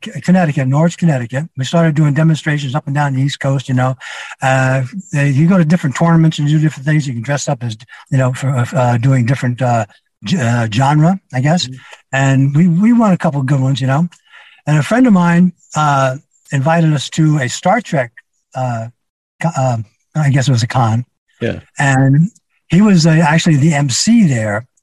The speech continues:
Speaker 1: And he wanted us to actually be the security for the team, for the,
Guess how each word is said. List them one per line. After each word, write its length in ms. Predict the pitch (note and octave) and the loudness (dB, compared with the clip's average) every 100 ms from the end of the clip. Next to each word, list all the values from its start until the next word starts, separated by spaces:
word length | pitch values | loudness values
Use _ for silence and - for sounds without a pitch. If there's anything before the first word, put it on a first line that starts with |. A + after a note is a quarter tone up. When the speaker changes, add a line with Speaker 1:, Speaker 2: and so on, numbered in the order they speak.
| _ _ _ - | _ _ _ -4
Speaker 1:
And 560 | C#3 C#3 C#3 C3+ D3+ - _ _ _ _ _ _ _ _ _ _ _ | -2 2 2 2 -2 -6 _ _ _ _ _ _ _ _ _ _ _
he 100 | D#3 | 0
wanted 300 | D#3+ A3 G#3+ | 2 4 4
us 200 | G3 F3 - | 2 0 -2
to 100 | G3 | -2
actually 320 | E3 - D#3 | -2 0 0
be 320 | D#3 D#3+ D#3 | 2 2 2
the 400 | C#3+ C#3 C3 D#3 | 0 -2 -2 -4
security 800 | - E3+ - A#3 C4 G#3+ B2 A2+ | -4 -6 -2 0 2 2 0 -4
for 320 | - D#3 D3+ | -4 0 0
the 120 | B2+ | -2
team, 460 | - - G3+ B2+ G2 _ _ _ | -6 -2 0 0 -4 _ _ _
for 180 | D#3+ C#3+ | -2 0
the, 280 | C3 B2 | 0 -4